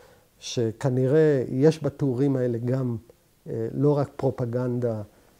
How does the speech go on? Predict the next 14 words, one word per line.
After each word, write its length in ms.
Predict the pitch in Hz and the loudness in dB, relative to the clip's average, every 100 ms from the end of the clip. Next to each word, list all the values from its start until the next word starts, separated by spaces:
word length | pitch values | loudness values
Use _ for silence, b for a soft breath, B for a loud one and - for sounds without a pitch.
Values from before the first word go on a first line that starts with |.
| - | -12
אה, 120 | 131 117 | -10 -4
תעמולה 460 | - 127 139 131 135 | -2 2 2 2 2
נגדית, 580 | 135 120 120 147 127 113 | 0 -2 0 2 0 -2
יש 200 | 113 - | -6 -4
בה 80 | 120 | -4
גם 240 | 120 113 - | -4 -6 -4
תיאור 340 | 143 147 131 | 0 2 0
של 160 | 107 117 - | -4 -10 -6
פרקטיקות. 600 | 226 226 - 131 - 196 b b b b b b _ 139 | -8 -8 -10 -10 -10 -12 b b b b b b _ -4
אה, 280 | 131 127 123 | -2 0 0
והשבתאים 680 | 127 147 - - - 220 262 | 2 2 2 0 2 4 6
היותר 320 | 214 - 208 | 6 4 4
רדיקליים 680 | 190 160 - 147 143 131 | 4 2 0 2 2 2
האלה, 320 | 131 123 127 | 0 0 -2